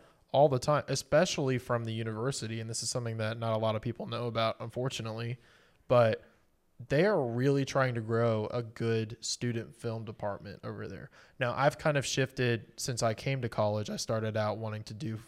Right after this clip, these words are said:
more film stuff, and now I'm more documentary style. So I've kind of moved away from being super involved with that.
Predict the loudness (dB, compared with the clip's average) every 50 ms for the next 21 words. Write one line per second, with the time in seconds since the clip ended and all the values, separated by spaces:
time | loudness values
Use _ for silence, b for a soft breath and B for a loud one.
0 | -20 _ _ -10 -8 -6 -6 -6 -6 -8 -8 -8 -8 -8 -6 -6 -6 -8 -8 -8
1 | -6 -6 -6 -6 -6 -8 -10 -10 -6 -6 -4 -4 -4 -4 -6 -6 -6 -6 -6 -8
2 | -8 -8 -10 -8 -6 -6 -6 -6 -6 -6 -4 -4 -2 -2 -2 -2 -4 b b b
3 | b b b -2 0 2 2 2 2 2 0 -2 -2 -2 -2 -2 -2 -2 -2 -2
4 | -4 -4 -4 -6 -6 -4 -6 -6 -6 -6 -6 -6 -6 -4 -6 -6 -8 -6 -6 -4
5 | -4 -4 -4 -4 -6 -6 -2 2 4 6 6 4 2